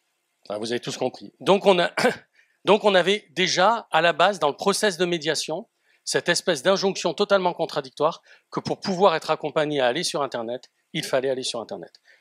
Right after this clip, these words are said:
Première réponse qu'on a fait, un objet, euh, physique,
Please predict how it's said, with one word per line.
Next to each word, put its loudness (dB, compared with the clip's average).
Première 2
réponse -4
qu'on -4
a -4
fait, -6
un -2
objet, -4
euh, -6
physique, -8